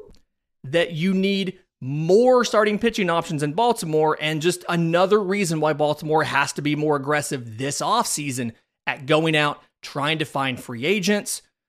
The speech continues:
and hopefully making an actual signing, spending some actual money, but making some trades to bring in some more pitching options there to supplement this in-, very talented young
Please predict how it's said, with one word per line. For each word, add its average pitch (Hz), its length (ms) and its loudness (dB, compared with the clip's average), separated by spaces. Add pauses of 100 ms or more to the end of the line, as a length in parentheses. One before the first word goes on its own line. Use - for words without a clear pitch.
(280)
and 143 140 -4
hopefully 170 480 0
making 147 380 0
an 139 60 -4
actual 135 420 -4
signing, 156 500 0
spending 147 240 -4
some 139 140 -4
actual 127 300 -6
money, 160 340 2
but 143 200 -6
making 170 400 0
some 151 200 -4
trades 180 580 -4
to 170 140 -8
bring 147 320 -6
in 151 120 -2
some 139 200 -4
more 139 160 -2
pitching 151 420 -6
options 131 640 -6 (320)
there 147 340 0
to 151 120 -2
supplement 139 580 -2
this 135 160 -4
in-, 131 320 -4
very 185 220 0
talented 147 560 -4 (220)
young 127 400 -6